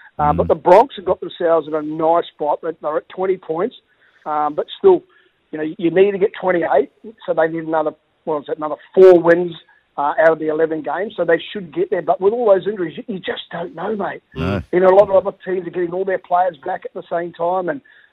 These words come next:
Speaker 1: you know, coaches have, uh, <laughs> coaches have been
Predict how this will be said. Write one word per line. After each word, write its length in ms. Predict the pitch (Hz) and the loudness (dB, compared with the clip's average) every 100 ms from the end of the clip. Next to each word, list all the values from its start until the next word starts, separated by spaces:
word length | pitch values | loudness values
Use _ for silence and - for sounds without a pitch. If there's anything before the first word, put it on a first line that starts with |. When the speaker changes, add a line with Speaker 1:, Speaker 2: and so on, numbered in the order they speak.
| _ - | _ -2
Speaker 1:
you 60 | |
know, 100 | 156 - | -2 2
coaches 300 | 196 202 175 160 | 4 4 2 -4
have, 120 | 151 139 _ | -4 -6 _
uh, 160 | - 147 - - - | -4 -4 -8 -8 0
<laughs> 320 | - - - | 0 0 4
coaches 260 | 196 - 180 | 4 4 -4
have 120 | 170 | -4
been 180 | 165 | -4